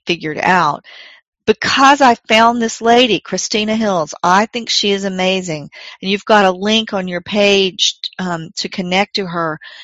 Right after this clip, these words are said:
She teaches a lot of stuff for free that can really, really help you. But I took her program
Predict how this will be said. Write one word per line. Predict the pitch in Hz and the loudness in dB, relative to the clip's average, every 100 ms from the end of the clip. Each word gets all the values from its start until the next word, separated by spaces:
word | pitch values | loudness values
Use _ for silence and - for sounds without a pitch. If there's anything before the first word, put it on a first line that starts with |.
| - - | -20 -10
She | - - 320 | -2 2 2
teaches | - 427 403 302 208 | 4 4 4 2 -2
a | |
lot | 180 170 165 175 196 254 | -4 -6 -2 2 2 2
of | 262 | -2
stuff | - 214 202 | -2 0 0
for | - 180 170 | -2 -8 -8
free | - - 190 185 170 | -10 -4 -2 0 0
that | 156 143 | -2 -6
can | 170 | -8
really, | 160 160 180 190 202 | -10 -8 -4 -2 -4
really | 185 180 185 | -4 -4 -2
help | 185 165 - | -2 -4 -6
you. | 156 147 - _ _ _ _ _ _ _ - - - - _ _ - | -10 -10 -14 _ _ _ _ _ _ _ -16 -16 -20 -20 _ _ 4
But | 185 - _ | 6 4 _
I | 214 240 | 4 4
took | - 277 | 4 -2
her | 262 | -2
program | 214 - 214 202 208 202 196 | -2 0 0 2 0 2 0